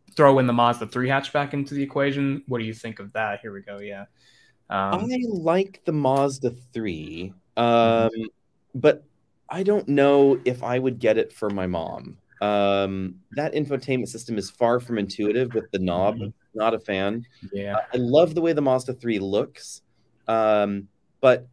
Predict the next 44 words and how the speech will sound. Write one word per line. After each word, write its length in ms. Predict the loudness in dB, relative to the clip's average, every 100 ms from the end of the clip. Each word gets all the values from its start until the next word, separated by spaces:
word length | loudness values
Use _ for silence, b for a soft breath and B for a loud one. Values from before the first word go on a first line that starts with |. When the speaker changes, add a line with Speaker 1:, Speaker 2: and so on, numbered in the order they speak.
| -2
Speaker 2:
I 180 | 0
would 240 | 2 0 -2
probably 420 | 0 0 0 -4
say 720 | -2 2 4 4 2 -2 -4
C 240 | -8 0 0
X 220 | 0 -4
five 320 | -2 0 0
or 80 | -2
upcoming 320 | -4 -6 -10
C 140 | -4
X 200 | -6 -6
fifty 360 | -6 -4 -4 -6
would 140 | -6
be 240 | -6 -8 -6
a 40 | -6
little 160 | -2
bit 160 | -2 -2 -4 0
better 280 | 2 2
for 140 | -2 -4
someone 600 | -4 -4 0 0 0 -2 _ _
Speaker 1:
<clears throat> 200 | _ -2
Speaker 2:
that 120 | 2
might 200 | 2 0
have 260 | 0 0 0
mobility 560 | -2 2 2 2 -2
issues 340 | -4 -2 -4 -2
a 40 |
little 160 | -2 -2
bit 140 | 0
later. 320 | 2 2 2
If 140 | -2 -4
you're 100 | -4
thinking 440 | -4 -2 -2 -2
this 160 | -4 -4
person's 300 | -6 -6 -6
gonna 100 | -4
hang 180 | -2 -2
on 120 | -2
to 40 |
the 60 | -4
car 240 | -2 -2
till 140 | 0 -4
they're 140 | -2
eighty, 420 | 0 0 -2 -8